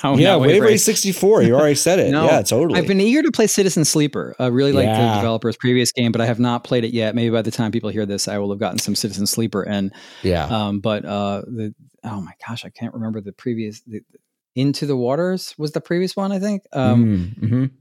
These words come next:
Speaker 1: was, was great. I'm probably mangling the name. Apologies, but, um, I'm very interested in that. Uh, I am, I am hopelessly into Assassin's Creed and told myself I would go back <laughs> and do some
Speaker 2: Wow,
Speaker 1: quests I
Speaker 2: really?
Speaker 1: haven't yet done in Assassin's Creed Valhalla.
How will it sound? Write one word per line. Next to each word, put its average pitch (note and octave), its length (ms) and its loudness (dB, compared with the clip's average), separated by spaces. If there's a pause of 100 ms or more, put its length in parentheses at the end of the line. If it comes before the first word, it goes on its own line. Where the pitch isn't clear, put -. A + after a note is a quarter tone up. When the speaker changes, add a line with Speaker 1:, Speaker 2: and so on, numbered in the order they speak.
(120)
Speaker 1:
was, B2 260 -2
was B2+ 160 -2
great. C3 300 0 (180)
I'm A#2 140 -2
probably B2+ 220 2
mangling A#2 360 0
the G#2+ 60 -2
name. G#2+ 360 -4
Apologies, A2+ 520 -4
but, A2+ 280 -6
um, A#2+ 200 -6
I'm C3 100 -6
very D3+ 160 0
interested D#3 300 -2
in B2 100 0
that. A#2 320 -4 (1000)
Uh, D#3+ 600 4
I D#3+ 140 0
am, F3+ 360 2
I D3+ 160 0
am D#3+ 240 2
hopelessly D#3+ 800 -2
into D3+ 260 2
Assassin's C3 540 0
Creed C#3 520 2
and A#2+ 300 2
told B2+ 220 0
myself B2 380 0
I A#2+ 100 2
would A#2 100 0
go B2+ 120 0
back A#2+ 380 -2
<laughs> - 0 -
and B2+ 120 2
do D#3+ 240 2
some D#3 240 2
Speaker 2:
Wow, D#3 160 2
Speaker 1:
quests F#2+ 320 2
I G2+ 40 4
Speaker 2:
really? C3 120 4
Speaker 1:
haven't C#3 220 2
yet C3 180 0
done C3 200 2
in B2+ 40 2
Assassin's B2+ 380 -4
Creed D#3+ 160 -2
Valhalla. B2+ 520 2